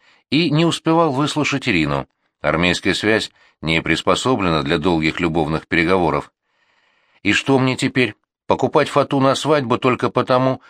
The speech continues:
что эта чертова связь все время прерывается?» Не выдержала она однажды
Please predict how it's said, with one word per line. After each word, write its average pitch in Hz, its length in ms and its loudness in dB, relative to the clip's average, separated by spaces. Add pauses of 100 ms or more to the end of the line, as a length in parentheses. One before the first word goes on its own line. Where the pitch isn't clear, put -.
(120)
что - 220 -4
эта 117 180 0
чертова 120 460 0
связь 131 300 0
все 131 140 -2
время 127 480 0
прерывается?» 131 840 0 (420)
Не 82 180 0
выдержала 82 600 2
она 80 200 0
однажды 76 560 -2